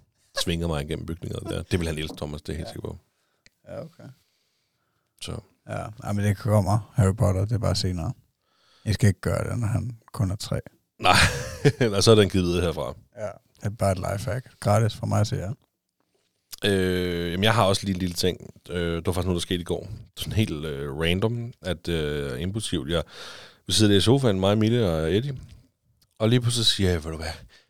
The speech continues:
Speaker 1: kan du gætte, hvilket dyr jeg er?" Og så går jeg ud på gulvet der, og begynder at lege gæt og grimasser, så skal Eddie gætte, hvorfor dyr jeg er. Og Mille, hun sidder også og med, ikke? Og så endte med, at vi sad og legede gæt, eller ikke sad, vi endte med at skiftes til at lave gæt og grimasser med dyr.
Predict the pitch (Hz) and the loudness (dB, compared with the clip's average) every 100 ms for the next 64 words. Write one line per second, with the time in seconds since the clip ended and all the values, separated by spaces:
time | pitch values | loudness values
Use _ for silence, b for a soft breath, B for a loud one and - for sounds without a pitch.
0 | b - 82 - 101 - 95 92 104 110 | b -6 -4 2 0 2 -2 -2 -4 -2
1 | 123 131 104 80 80 85 _ _ - 104 | 0 2 0 0 -4 -8 _ _ -12 -2
2 | 127 110 120 110 117 120 127 101 101 95 | 4 4 4 2 2 2 0 0 -2 -2
3 | 98 107 104 90 101 104 110 92 87 - | 0 0 2 0 2 0 0 0 0 -2
4 | 113 - 101 87 110 - 98 95 98 98 | -4 -2 0 0 0 -2 -2 -2 -4 -2
5 | 120 92 80 85 78 76 95 123 107 104 | 0 0 0 0 0 0 0 0 -2 0
6 | 87 90 117 92 95 117 139 131 _ _ | 2 4 2 2 4 2 0 -10 _ _
7 | _ _ _ - B B B B - 202 | _ _ _ -20 B B B B 2 4
8 | 160 156 139 156 139 127 110 120 131 123 | 4 4 2 4 4 4 4 4 4 4
9 | 90 80 78 98 95 104 117 131 127 107 | 4 0 2 2 2 2 0 0 0 0
10 | - 135 - - 127 107 98 92 113 107 | 0 -2 -2 -2 0 2 2 4 2 2
11 | 98 101 120 110 - 135 | 2 2 2 -2 0 -2